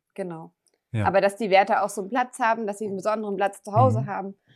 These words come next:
Speaker 1: Und das Schöne ist an dem Floß, das kann natürlich auch durch die Wohnung wandern. Ich sag immer, wenn der Wert
Speaker 2: Mhm.
Speaker 1: jetzt nur an der Wand hängt,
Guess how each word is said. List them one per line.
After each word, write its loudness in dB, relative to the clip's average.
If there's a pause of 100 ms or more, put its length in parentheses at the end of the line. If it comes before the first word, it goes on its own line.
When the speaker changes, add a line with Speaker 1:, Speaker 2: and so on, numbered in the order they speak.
(420)
Speaker 1:
Und -2
das -4
Schöne 4
ist -4
an -2
dem -6
Floß, -2
das -6
kann 0
natürlich -6
auch -2
durch -8
die -6
Wohnung 0
wandern. -4
Ich -16
sag -6
immer, -10 (440)
wenn -2
der 4
Wert 6
Speaker 2:
Mhm. 0
Speaker 1:
jetzt -6
nur -4
an -4
der -4 (140)
Wand 0
hängt, 0